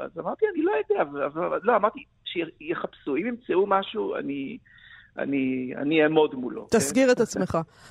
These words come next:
Speaker 1: אני
Speaker 2: אה, <laughs>
Speaker 1: כן.
Speaker 2: למשטרה. לא, אבל, אז מעניין אותי, אבל מה זה אומר על הספרות בעצם, על ה-, על מצב הספרות? העובדה שנגיד אנחנו, תוכנית ספרות,
Speaker 1: מהמם.
Speaker 2: מתעסקים המון המון בכל מיני שערוריות.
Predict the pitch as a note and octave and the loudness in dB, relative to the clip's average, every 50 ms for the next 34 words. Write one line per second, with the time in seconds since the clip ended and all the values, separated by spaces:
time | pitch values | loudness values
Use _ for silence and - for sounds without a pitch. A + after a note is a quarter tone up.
0 | - - - - G#3 A3 A3 G#3 G#3 G#3+ G#3 - - C4 - - C4 D#4 D#4+ - | -14 -4 2 4 6 8 8 8 8 6 6 6 4 4 4 4 4 4 4 2
1 | - D4 D4 C4+ B3 - C4 C#4+ E4 - B3+ - A#3+ A3 A3+ A#3 - - - G3+ | 0 0 0 2 4 4 4 6 6 6 6 6 6 4 4 2 2 2 2 2
2 | F#3+ F3 - - - - - - A3 C#4 C#4 A3+ A3 A#3+ A#3+ - - A3+ A#3 A3+ | 2 2 0 -6 -14 -6 0 4 6 6 6 6 6 4 4 4 4 4 4 4
3 | - A3+ A3+ A3+ G#3+ A3+ B3 C#4 D#4 F4 - D#4 B3+ G#3 G3+ G3 G3+ A3 A3 G#3+ | 4 4 4 4 4 4 4 4 4 4 4 4 4 4 4 4 4 4 4 4
4 | A3+ G3+ G3 G3+ G3+ G#3 G3+ F3+ - - - D#3 - - G3+ G3+ F#3+ F3+ - E3+ | 4 4 4 4 4 6 4 4 2 0 -2 -4 -2 2 4 4 4 4 2 2
5 | D#3+ D#3+ D3+ D#3 D#3 - - D3 D#3 D3 D#3+ E3 E3 D#3 - E3+ E3 D#3+ E3+ E3+ | 0 0 2 0 0 0 -2 -2 0 0 0 0 0 0 0 0 0 0 0 0
6 | - - G3+ F#3+ G3 F#3+ - - D3+ - - F3+ F3 D#3+ D#3+ - - _ _ - | 2 2 2 2 2 0 -2 -4 -6 -2 0 2 2 2 2 -2 -8 _ _ -20
7 | - - - F#3+ F#3 G#3 G#3 A#3+ B3+ B3 - C4 A3+ G#3+ G3+ G#3+ G#3+ A#3+ A#3 G#3+ | -6 0 2 2 4 4 6 4 4 4 4 4 4 4 4 2 2 2 2 4
8 | G#3+ A#3+ C4+ D4 - B3+ - A3 G#3 A#3+ A#3+ A#3 - A3+ G#3 - - C4+ D#4+ F4+ | 4 4 4 4 2 0 0 0 0 0 0 0 0 -4 -4 -2 2 4 4 4
9 | G4 C4+ C#4+ G#3 - G3+ G3 - - C4 C4 A#3+ G#3 F#3+ G3+ A3+ A3 G3+ F#3 F3+ | 4 4 2 -2 -2 -2 -4 -2 0 2 4 4 4 4 2 2 2 2 0 0
10 | F3+ G3 A3+ B3+ C4 B3+ B3+ C4 _ _ - - - _ _ - F3+ - A3+ A3 | 2 4 4 4 4 2 0 -4 _ _ -20 -20 -20 _ _ -8 -2 2 2 4
11 | G#3+ A3 A3 G#3 - A3 F#3+ F3+ F3+ F#3 F3+ E3+ F3 F3 F3 E3 D3+ D#3+ - - | 4 4 2 2 2 2 2 2 2 2 2 2 4 4 4 4 4 0 -4 -8
12 | - | -20